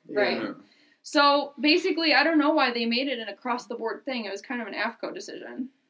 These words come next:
Speaker 2: So they, I guess they kinda decided, "Well, if I guess if it's good for pigs, it's good for dogs."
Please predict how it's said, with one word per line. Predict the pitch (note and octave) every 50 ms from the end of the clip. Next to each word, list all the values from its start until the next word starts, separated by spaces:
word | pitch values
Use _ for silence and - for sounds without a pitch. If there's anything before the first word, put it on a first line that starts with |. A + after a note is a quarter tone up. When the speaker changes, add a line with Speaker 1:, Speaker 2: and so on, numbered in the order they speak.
| _ _ _
Speaker 2:
So | - - - A#3+ A3+ G#3+ G#3 G#3 G#3 G#3 _ _ _ _ _ _ _ _ _ _ _ _ _ _ -
they, | A3+ G#3
I | - A3 A3+
guess | A3+ A3+ A3+
they | - G#3+ G3+
kinda | B3+ B3 A#3 A3+ A3
decided, | G#3 G#3 - A3+ A3+ A#3+ A#3+ - G#3+
"Well, | G3+ G#3 G#3+
if | -
I | G3 G3+
guess | G3 G3+ G#3+ A#3 -
if | - -
it's | - -
good | - G#3+ G#3 G#3
for | - G3
pigs, | G3 - B3 C#4 -
it's | - F3+ - -
good | - - A3+
for | - -
dogs." | - B3 C#4 - - - A#3+ -